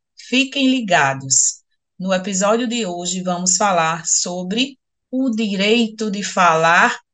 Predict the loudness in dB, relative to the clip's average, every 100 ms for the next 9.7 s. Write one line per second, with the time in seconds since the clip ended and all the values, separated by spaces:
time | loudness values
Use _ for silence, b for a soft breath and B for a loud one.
0 | _ -4 0 2 2 2 -2 -4 -6 -8
1 | _ _ -2 -2 0 2 2 2 -2 -6
2 | _ _ _ -8 0 2 4 4 2 0
3 | -4 -4 -6 -8 _ _ _ -4 0 2
4 | 0 0 2 2 2 0 0 -2 -2 -4
5 | 0 0 0 -2 -2 -4 -6 -10 -14 _
6 | _ -8 -8 -6 -2 0 0 -2 -6 -10
7 | -12 _ _ _ _ _ 0 2 2 2
8 | 4 2 0 -2 -2 2 2 4 4 2
9 | 0 -2 0 0 -2 -12